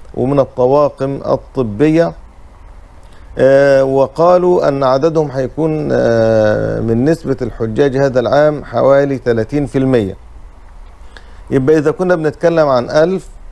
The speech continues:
وهم التلت تقريبًا من رجال الأمن والصحة، يبقى السبعين في المية من غير السعوديين هيكونوا حوالي، حوالي ألفي شخص، آه، تقريبًا. يبقى العدد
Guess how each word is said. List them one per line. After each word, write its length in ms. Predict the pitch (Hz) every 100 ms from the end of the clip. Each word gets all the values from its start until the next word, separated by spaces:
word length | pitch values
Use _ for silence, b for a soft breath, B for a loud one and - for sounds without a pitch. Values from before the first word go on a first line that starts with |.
| -
وهم 300 | 117 127 151
التلت 500 | 131 - 151 147 117
تقريبًا 800 | 110 110 - 123 147 151 160 202 -
من 80 | 127
رجال 360 | 110 110 139
الأمن 360 | 131 117 139 131
والصحة، 680 | 120 107 - 147 - 165 165 b b b -
يبقى 260 | 123 123 110
السبعين 480 | - 113 127 170
في 100 | 156 143
المية 480 | 139 147 147 147
من 240 | 143 123 113
غير 480 | 120 143 135 117 117
السعوديين 1000 | - 120 110 107 110 110 123 135 135 120 b b -
هيكونوا 480 | 113 110 143 147 127
حوالي، 580 | - 117 135 139 131
حوالي 560 | 95 110 123 139 135 120
ألفي 420 | 117 - 135 131
شخص، 500 | 107 139 - - - b b b -
آه، 200 | 131 131
تقريبًا. 580 | 123 131 - 120 101 101
يبقى 340 | 120 131 131
العدد 440 | 139 143 180 143